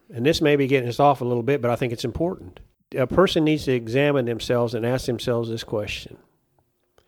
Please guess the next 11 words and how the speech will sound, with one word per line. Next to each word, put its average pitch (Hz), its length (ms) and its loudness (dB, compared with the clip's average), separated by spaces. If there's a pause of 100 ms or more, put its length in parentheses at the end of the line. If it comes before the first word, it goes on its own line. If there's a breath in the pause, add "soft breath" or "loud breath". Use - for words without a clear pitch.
(240)
This 143 260 2
trial 160 460 2
or 113 160 -4
this 131 220 0
tribulation 131 720 2
I'm 120 160 -2
facing, 101 520 -4 (640)
did 120 200 -4
I 135 160 2
create 135 580 0
it? 143 240 -2